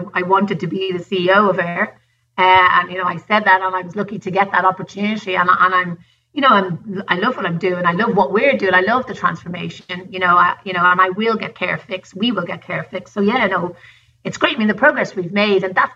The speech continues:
that was another thing that kind of bothered me about, you know, the, our care troubles is that it kind of, you know, took away from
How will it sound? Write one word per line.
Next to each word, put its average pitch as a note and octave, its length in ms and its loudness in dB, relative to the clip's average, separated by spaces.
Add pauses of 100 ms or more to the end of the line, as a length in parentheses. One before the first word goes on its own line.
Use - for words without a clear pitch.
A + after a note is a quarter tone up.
that D#4+ 80 4
was A#3 100 -6
another G#3+ 300 -4
thing F#3 160 -8
that E3+ 140 -4
kind G3 180 0
of E3 80 -10 (520)
bothered G3 280 2
me F3+ 100 -4
about, F3+ 420 -2
you G3 160 -4
know, F3+ 140 -4
the, F3 100 -6
our F3+ 180 2
care F#3 280 0
troubles G3 460 -2
is F3 160 -4
that G3 100 2
it F3+ 220 -2
kind A#3 220 -4
of, - 100 -14
you G3+ 80 -8
know, F#3+ 100 -2
took A#3+ 340 -6
away G3+ 360 2
from F3 420 2